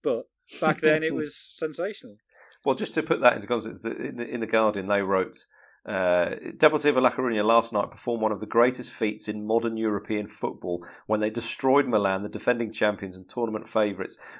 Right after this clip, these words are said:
Speaker 2: with a four-goal sur-, four-goal surge that defied mountainous odds." I mean, that's, uh, th-, to me, that encapsulates it very well. But you, ca-, you, 'cause you can't, uh, begin to sort of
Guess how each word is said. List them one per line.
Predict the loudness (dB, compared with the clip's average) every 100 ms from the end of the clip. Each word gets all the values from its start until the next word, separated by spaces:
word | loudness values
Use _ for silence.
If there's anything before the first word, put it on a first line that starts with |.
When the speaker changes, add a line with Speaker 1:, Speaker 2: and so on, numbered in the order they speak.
| -2
Speaker 2:
with | -2
a |
four-goal | 0 4 6 6 6 4
sur-, | 4 -2 -2
four-goal | -2 -2 0 0 2 4 2
surge | 2 4 4 2 -2
that | -10 -8
defied | -6 2 2 2 0
mountainous | -4 0 2 0 -6 -6 2
odds." | 4 4 0 -12 -4
I |
mean, | -2 -2
that's, | 8 8 8 0 -8 -14 -4
uh, | -2
th-, | -2 2
to | 6
me, | 10
that | 10 6
encapsulates | 4 4 4 4 4 2
it | -2
very | 2 4
well. | 4 2
But | 0
you, | -8
ca-, | -6 -6
you, | -6
'cause | -6 -6
you | -8
can't, | 0 4 4 2 -6 -20 -20 -20 -20 -20 _
uh, | 2 4 6 6 4 2 -2 -6 -6 -4 -6
begin | -2 -2 0 -2
to |
sort | -4 -6
of | -8